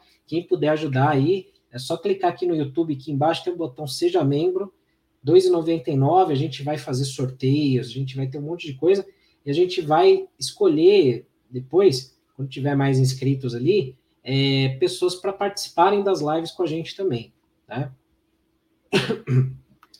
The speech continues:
Vamos lá, que eu já tô sem voz aqui, deixa eu acelerar pra gente ir pro nosso campinho aqui, senão a galera vai embora e a gente não fez a avaliação do elenco, né? É, que mais aqui? Vamos ver.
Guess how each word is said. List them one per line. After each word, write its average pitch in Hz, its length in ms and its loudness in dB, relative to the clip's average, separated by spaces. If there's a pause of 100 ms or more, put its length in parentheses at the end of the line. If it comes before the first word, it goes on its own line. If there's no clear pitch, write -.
(640)
Vamos 123 240 -2
lá, 131 120 4
que 135 80 -2
eu 147 40 2
já 147 120 0
tô 151 160 -2
sem 165 280 0
voz 139 300 2
aqui, 135 260 -2
deixa 165 240 -4
eu 160 40 -2
acelerar 143 520 -2
pra 147 80 -10
gente 147 260 -6
ir 135 60 -14
pro 165 140 -10
nosso 160 220 -6
campinho 175 360 -4
aqui, - 160 -4
senão 127 260 -4
a - 20 -2
galera 160 280 0
vai 170 120 0
embora 147 320 2
e 175 40 2
a - 20 2
gente 180 260 -2
não 202 200 -4
fez 170 280 -4
a 190 60 0
avaliação 180 520 2
do 190 80 0
elenco, 123 400 -4
né? 135 220 -6 (1500)
É, 117 720 -4
que 131 140 -8
mais 117 320 -8
aqui? 139 260 -12
Vamos 113 360 -14
ver. 151 580 0